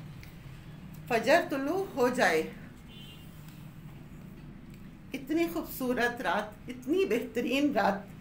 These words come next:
इतनी खैर व बरकत और भलाइयों से मामूर रात, क्या हम इसका इंतज़ार नहीं करेंगे?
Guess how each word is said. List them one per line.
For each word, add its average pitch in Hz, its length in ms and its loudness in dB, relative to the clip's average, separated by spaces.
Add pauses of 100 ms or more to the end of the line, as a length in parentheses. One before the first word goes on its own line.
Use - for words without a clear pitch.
(400)
इतनी 302 380 0
खैर 254 340 2
व 285 80 4
बरकत 254 540 0
और 247 180 4
भलाइयों 220 640 2 (520)
से 294 160 2
मामूर 247 580 4
रात, 196 340 4 (2250)
क्या 254 160 2
हम 330 360 0
इसका 269 280 -2
इंतज़ार 269 500 4
नहीं 311 320 2
करेंगे? 285 440 2